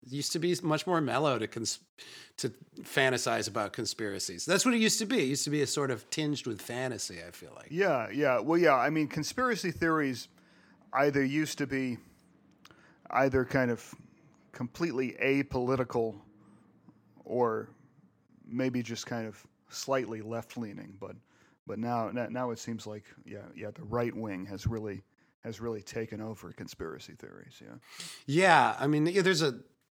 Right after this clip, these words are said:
Speaker 1: definitely, like, a big, um, realignment of, of, uh, what, left and right. Like, it's hard to even make sense of what these things mean anymore. They definitely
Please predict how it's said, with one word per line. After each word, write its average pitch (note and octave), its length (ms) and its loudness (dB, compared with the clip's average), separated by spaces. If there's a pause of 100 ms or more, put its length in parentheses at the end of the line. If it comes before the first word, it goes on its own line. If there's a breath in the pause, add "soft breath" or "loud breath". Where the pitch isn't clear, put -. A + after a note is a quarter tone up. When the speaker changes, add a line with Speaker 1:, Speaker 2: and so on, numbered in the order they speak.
(160)
Speaker 1:
definitely, F#3 420 6
like, B2 180 2
a A#2+ 60 0
big, B2+ 520 0 (680 soft breath)
um, A2 600 2
realignment A#2+ 1040 2
of, G#2 580 -4 (720)
of, G2 720 -6 (600)
uh, - 280 -12
what, B2 420 0 (180)
left B2 440 4
and G#2+ 140 -2
right. A#2+ 240 4
Like, C#3+ 120 2
it's D3+ 120 0
hard F#3+ 180 6
to D#3+ 40 0
even B2+ 160 0
make A#2 160 -2
sense B2+ 280 -2
of G2+ 80 -10
what G#2 180 -6
these G#2 200 -6
things G2 220 -8
mean B2 220 -2
anymore. F#2 340 -8
They F#2+ 120 -12
definitely G#2 520 -6